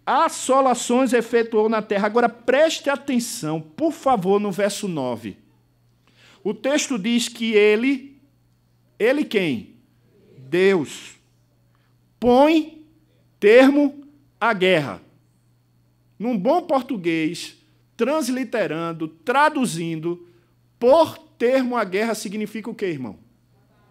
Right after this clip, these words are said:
Aca-, acabar.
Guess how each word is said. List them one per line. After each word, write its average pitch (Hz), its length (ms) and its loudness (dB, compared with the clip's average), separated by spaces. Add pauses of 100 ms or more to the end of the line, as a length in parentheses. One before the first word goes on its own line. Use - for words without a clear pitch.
(540)
Aca-, 214 720 0 (960)
acabar. 185 1080 -6